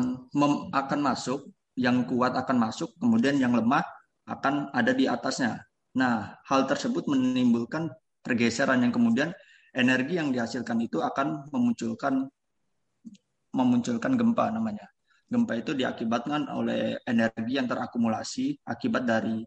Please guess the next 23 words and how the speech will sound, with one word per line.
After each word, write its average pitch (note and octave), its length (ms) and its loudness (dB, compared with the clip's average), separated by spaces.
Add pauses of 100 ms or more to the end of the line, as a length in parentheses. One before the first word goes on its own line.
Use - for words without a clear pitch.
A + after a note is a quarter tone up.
(480)
dari, A2 800 -2 (1120)
dari A#2 320 2
pertemuan A#2+ 480 2
antara A#2 480 2
lempeng A2 400 -2
A C3+ 80 2
dan A2+ 240 0
lempeng A2 240 -6
B. G#2+ 320 -8
Kemudian C3+ 400 0 (400)
dari B2 480 2
Sumatera B2 400 -2
ini A#2+ 80 0
sendiri B2 400 -2
ya, A#2+ 80 -2
bisa A2+ 160 -6
kita A#2 240 -10
lihat B2 320 -2
bahwa A2 400 -2 (1120)
dari A#2+ 400 4
zona A#2+ 480 4 (400)
muka C3 320 0
Andaman A#2+ 560 2